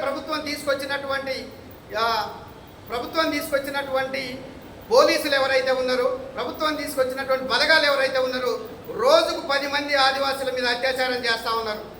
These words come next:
ఈరోజు దిశ కానీ నిర్భయ చట్టాలు, మరి ఒక అగ్రవర్ణాలకు చెందినటువంటి మహిళల మీద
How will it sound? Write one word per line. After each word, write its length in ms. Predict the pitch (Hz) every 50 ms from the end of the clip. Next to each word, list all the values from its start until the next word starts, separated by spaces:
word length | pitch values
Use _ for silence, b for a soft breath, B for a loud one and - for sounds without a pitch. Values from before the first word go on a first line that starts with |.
| - - - 220
ఈరోజు 340 | 233 277 311 320 311 311 311 277 - - - - - - - -
దిశ 160 | 269 269 - 311 302 302 285
కానీ 280 | 294 285 269 277 277 262 247 254 - - - - 208
నిర్భయ 300 | 254 254 - 320 330 320 311 320 294
చట్టాలు, 460 | 294 294 294 294 294 294 285 277 254 240 - - - - - 247
మరి 160 | 269 294 277 254 262 262
ఒక 100 | 262 277 277 262 - - - - - - - - - - - 202
అగ్రవర్ణాలకు 640 | - - 349 349 339 339 330 339 330 320 320 320 320 311
చెందినటువంటి 540 | 302 302 294 302 302 294 294 294 285 285 269 269
మహిళల 280 | 277 277 302 311 302 302 294 285
మీద 160 | 285 285